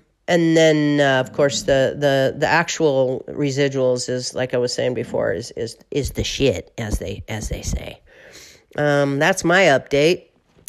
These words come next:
Um, nobody ever leaves any comments, but I appreciate anybody that listens. I just say it for myself, and if anybody gets anything out of it, fantastic. You know, um,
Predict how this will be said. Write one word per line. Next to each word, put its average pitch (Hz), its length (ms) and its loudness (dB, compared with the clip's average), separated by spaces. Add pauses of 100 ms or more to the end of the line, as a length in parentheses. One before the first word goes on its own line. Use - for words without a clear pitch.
(180)
Um, 147 640 0 (920)
nobody 214 240 6
ever 220 180 6
leaves 220 280 4
any 196 160 4
comments, 196 640 2
but 175 460 0
I 170 120 0
appreciate 190 680 2
anybody 202 500 4
that 180 180 2
listens. 196 440 0
I 180 140 2
just 240 260 -2
say 196 220 2
it - 160 -8
for 208 160 -4
myself, 214 640 -2
and 180 180 -2
if 175 160 -4
anybody 202 420 2
gets 202 240 -2
anything 196 380 0
out 202 180 2
of 208 80 0
it, 185 180 -2
fantastic. 175 840 -4
You 170 80 -2
know, 165 360 0
um, 156 480 -2